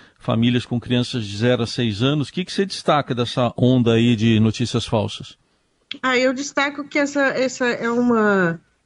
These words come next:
Speaker 2: é uma, uma política, né, uma propaganda, tentativa de ganhar a eleição, muito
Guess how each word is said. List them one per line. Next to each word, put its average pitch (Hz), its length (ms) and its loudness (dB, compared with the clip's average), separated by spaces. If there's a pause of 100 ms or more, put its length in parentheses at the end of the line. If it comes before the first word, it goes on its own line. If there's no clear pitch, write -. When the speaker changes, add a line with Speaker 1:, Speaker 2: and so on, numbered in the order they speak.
(100)
Speaker 2:
é 208 120 2
uma, 226 240 2 (120)
uma 185 260 0
política, 226 640 0
né, 202 140 2
uma 196 180 0
propaganda, 190 1080 2
tentativa 196 600 0
de 196 120 0
ganhar 190 480 0
a 190 60 0
eleição, 208 600 0 (320)
muito 262 680 2